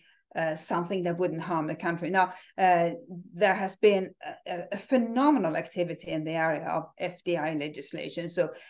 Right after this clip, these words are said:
F D I screening, screening of, of potential acquirers of, of Western companies, that has been, uh, one of the most extraordinary developments I've seen in the past couple of years, where virtually every European country has introduced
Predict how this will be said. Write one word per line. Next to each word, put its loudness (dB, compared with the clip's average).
F -2
D 2
I 0
screening, -2
screening 4
of, 0
of -2
potential -2
acquirers 2
of, 4
of 2
Western -2
companies, -2
that -6
has -4
been, 4
uh, 2
one 2
of 2
the 4
most 2
extraordinary 2
developments 0
I've -2
seen -4
in -6
the -10
past -6
couple -2
of -6
years, -4
where -2
virtually 2
every 2
European -2
country -2
has -2
introduced -4